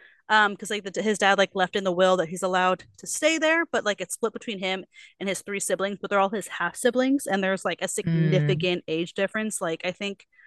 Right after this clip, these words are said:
Speaker 1: the oldest one was, like, maybe, like, out of the house almost in college by the time he was born. So, like,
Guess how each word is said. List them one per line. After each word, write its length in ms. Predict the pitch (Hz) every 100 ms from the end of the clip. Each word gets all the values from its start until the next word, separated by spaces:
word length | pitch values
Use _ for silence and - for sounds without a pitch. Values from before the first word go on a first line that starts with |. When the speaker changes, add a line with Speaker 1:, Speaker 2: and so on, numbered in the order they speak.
| - _ -
Speaker 1:
the 100 | 208
oldest 300 | 196 233 -
one 220 | 262 254
was, 160 | 233 214
like, 200 | 190 - -
maybe, 400 | 190 185 180 185
like, 140 | 175 -
out 160 | 170
of 40 | 147
the 60 |
house 220 | 147 143 -
almost 220 | 175 175
in 80 | 175
college 320 | - - -
by 60 | 156
the 60 |
time 180 | - -
he 100 | 180
was 120 | - -
born. 260 | - -
So, 160 | - 185
like, 300 | 180 170